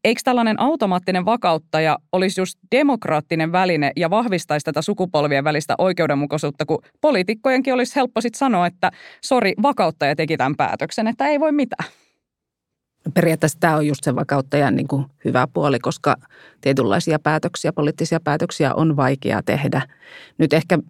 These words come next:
Speaker 2: täytyy pikkasen ottaa sillä tavalla takaisinpäin siinä, että, että on, on hyvä syy, miksi eläkkeet on, on suojatummassa asemassa kuin, kuin palkat tietyssä mielessä tällä, tässä, et, et tota, kun on eläkkeellä, niin on niin kuin vaikeampi reagoida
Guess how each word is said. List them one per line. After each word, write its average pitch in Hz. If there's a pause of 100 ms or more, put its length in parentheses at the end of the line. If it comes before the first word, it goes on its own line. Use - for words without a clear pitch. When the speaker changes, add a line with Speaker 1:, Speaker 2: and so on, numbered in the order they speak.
(120)
Speaker 2:
täytyy 151
pikkasen 165
ottaa 160
sillä 170
tavalla 151
takaisinpäin 139
siinä, 147
että, -
että -
on, 151
on 151
hyvä 156
syy, 156
miksi -
eläkkeet 139
on, 139
on 147
suojatummassa 143
asemassa 165
kuin, 139 (600)
kuin 139
palkat 156 (120)
tietyssä 160
mielessä 147
tällä, 147 (420)
tässä, 147
et, 147 (140)
et 156
tota, 147 (420)
kun 151
on 147
eläkkeellä, 147
niin 139
on 143
niin 156
kuin 143
vaikeampi 147
reagoida 147